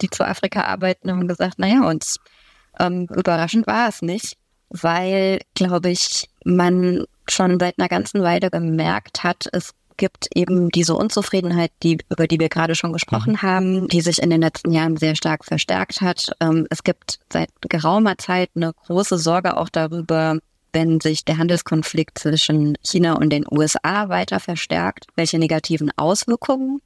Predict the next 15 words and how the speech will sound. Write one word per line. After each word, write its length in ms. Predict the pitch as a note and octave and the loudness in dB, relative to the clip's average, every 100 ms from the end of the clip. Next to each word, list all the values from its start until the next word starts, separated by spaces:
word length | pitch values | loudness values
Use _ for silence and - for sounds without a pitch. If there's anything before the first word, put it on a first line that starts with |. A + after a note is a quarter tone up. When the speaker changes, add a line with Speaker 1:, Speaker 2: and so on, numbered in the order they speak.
| _ | _
Speaker 1:
das 200 | - A3 | -4 -2
für 100 | - | 0
diese 220 | A3 G#3+ G3 | -2 0 0
Länder 460 | G3+ G#3 G#3+ G#3+ - _ | 0 2 0 -2 -6 _
haben 400 | - E3+ G#3 G#3+ | -4 -2 0 -4
könnte. 520 | - G3+ A3 - C#4+ D#4+ _ _ _ _ D#3+ | -2 0 0 0 -2 -4 _ _ _ _ -2
Ja, 160 | F#3 | 0
weil 120 | F3+ | 0
das 100 | E3 | -2
sind 140 | E3 F3 | -2 0
ja 100 | E3+ | 0
im 80 | E3 | 2
Endeffekt 800 | E3 E3 - E3 _ - - _ - | 0 0 0 -2 _ -16 -16 _ 0
Speaker 2:
Ja. 100 | |
Speaker 1:
mit 80 | D#3+ | 0